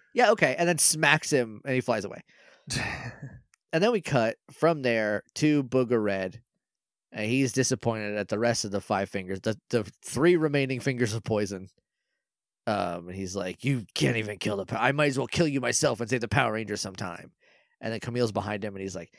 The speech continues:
Speaker 1: "And also, I'm mad at you 'cause you
Speaker 2: Ugh.
Speaker 1: blah, blah, blah, blah, blah, blah, blah, blah, blah."
Speaker 2: Like, why are you,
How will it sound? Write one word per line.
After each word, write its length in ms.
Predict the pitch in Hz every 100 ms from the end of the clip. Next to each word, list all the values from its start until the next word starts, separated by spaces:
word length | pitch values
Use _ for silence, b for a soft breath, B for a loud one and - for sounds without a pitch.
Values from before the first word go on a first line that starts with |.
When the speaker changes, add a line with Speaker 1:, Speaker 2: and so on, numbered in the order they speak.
| b
Speaker 1:
"And 160 | 131 147
also, 320 | 160 - 147
I'm 180 | 127 127
mad 180 | 113 101
at 120 | 92
you 220 | 92 82
'cause 200 | 87 98
you 80 | 98
Speaker 2:
Ugh. 140 | 95 104
Speaker 1:
blah, 120 | 110
blah, 120 | 95
blah, 140 | 98
blah, 100 | 87
blah, 120 | 80 80
blah, 100 | 78
blah, 140 | 82
blah, 100 | 78
blah." 260 | 73 52 - - _
Speaker 2:
Like, 300 | 185 180 170 _ _ _ _ _
why 240 | 156 247 381
are 180 | 370 269
you, 380 | 220 208 175